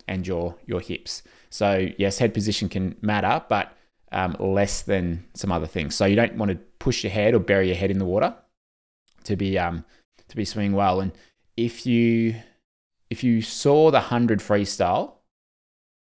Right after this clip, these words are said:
the hundred freestyle world record by David Popovich recently, and you have a look at his stroke, you'll see that he's, like, he's bouncing in the water. His head will come up quite high in the water, then he'll sort of go,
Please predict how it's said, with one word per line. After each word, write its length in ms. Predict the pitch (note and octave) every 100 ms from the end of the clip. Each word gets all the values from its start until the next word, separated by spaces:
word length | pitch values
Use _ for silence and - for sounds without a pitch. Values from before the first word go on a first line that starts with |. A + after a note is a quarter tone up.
| _ _
the 140 | -
hundred 220 | G#2 G#2
freestyle 520 | F#2+ - G#2+ G2 G#2+ G2
world 220 | G2+ F#2
record 380 | F#2+ - D#3 -
by 140 | G2
David 580 | F2+ G#2 G2+ G2 F#2+ - -
Popovich 580 | A2 B2 B2+ G3 - -
recently, 540 | A2+ - A#2 G3 - _ _ _ _ _ _ _ _
and 100 | G2+
you 80 | A#2+
have 100 | C3+
a 20 |
look 140 | C#3+ B2+
at 60 |
his 140 | G#2+ -
stroke, 580 | - A#2+ G2+ - - - - _
you'll 180 | G#2+ D3
see 280 | - D#3 C#3+
that 120 | A#2
he's, 280 | A2 G2 -
like, 320 | G2+ F2+ - _ _ _ - - _ _ _ _
he's 180 | - A#2
bouncing 520 | A#2+ A2+ F#2 - E2 -
in 120 | G2+
the 80 | G2
water. 380 | G2 F2+ E2 E2 -
His 380 | - A2 G2+ F#2+ - _ -
head 200 | C3 A#2
will 120 | A2
come 200 | - G#2+
up 280 | D3 - -
quite 280 | D3 D#3 - -
high 400 | - B2 B2+ E3
in 200 | - C3
the 60 | B2
water, 340 | B2 F#3+ A3 - _ -
then 140 | A2+
he'll 120 | A2
sort 220 | G#2 B2 G#2
of 120 | F#2+
go, 300 | A2 G2